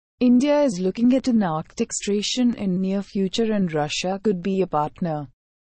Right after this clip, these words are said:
Russia has also assured India access to energy resources in the vast Arctic region. The two sides are planning to relaunch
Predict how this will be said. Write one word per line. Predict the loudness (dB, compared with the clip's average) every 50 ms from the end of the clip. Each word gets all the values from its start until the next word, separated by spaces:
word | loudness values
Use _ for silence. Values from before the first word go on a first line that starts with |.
| _ _ _ _ _ _ _
Russia | -2 -2 0 0 0 -2 -2 -2 0
has | 0 -2 0 0 2
also | 2 2 2 0 0 0
assured | 0 -2 -2 0 0 0 0 0
India | 0 0 0 0 0 0
access | 0 -2 -2 -4 -4 -4 -4 -4
to | -4 -4 -2 0
energy | 0 0 0 0 -2 -2 0 -2 0
resources | 0 0 -2 -2 -2 -4 -4 -4 -6 -6 -2 0
in | 2 2 2
the | 2 2
vast | 0 0 0 0 0 -2 -4 -4 -4 -2
Arctic | 0 0 0 -2 -4 -6 -4 -4 -4 -2
region. | -2 0 0 0 0 -2 -4 -6 -6 -6 -8 -10 -14 _ _ _ _ _ _ _ _ _ _ _ _ _
The | -4 -2 -2 0
two | 0 0 0 -2
sides | 0 0 0 2 2 2 2 2
are | 0 0 0
planning | 0 -2 -2 0 0 0 0 0
to | 0 -2 -2
relaunch | 0 0 0 0 0 0 0 0 -2 -4 -6 -4